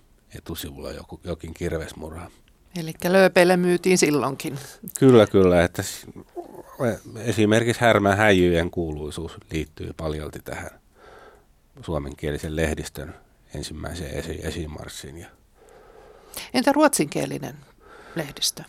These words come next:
Speaker 1: Ruotsinkielinen lehdistö oli hiukan enemmän säätyläisille suunnattu ja sen ei ihan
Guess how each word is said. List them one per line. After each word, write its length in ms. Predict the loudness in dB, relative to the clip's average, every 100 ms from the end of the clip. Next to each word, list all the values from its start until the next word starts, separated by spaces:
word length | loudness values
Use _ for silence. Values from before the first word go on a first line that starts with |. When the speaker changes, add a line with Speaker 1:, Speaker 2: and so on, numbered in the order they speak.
| _
Speaker 1:
Ruotsinkielinen 760 | 6 6 8 4 8 8 8 8
lehdistö 540 | 6 6 4 6 6 4 -10 -16
oli 400 | -2 4 4 2 -4 _ _ 2
hiukan 360 | 4 6 6
enemmän 500 | 8 6 6 6 4 2
säätyläisille 960 | 6 8 8 6 4 2 0 -2 -2 -4 -16 _ _
suunnattu 640 | -4 -2 -2 -4 -6 -6
ja 100 | -6
sen 240 | -4 -2
ei 300 | 0 -2 0
ihan 320 | 0 2 0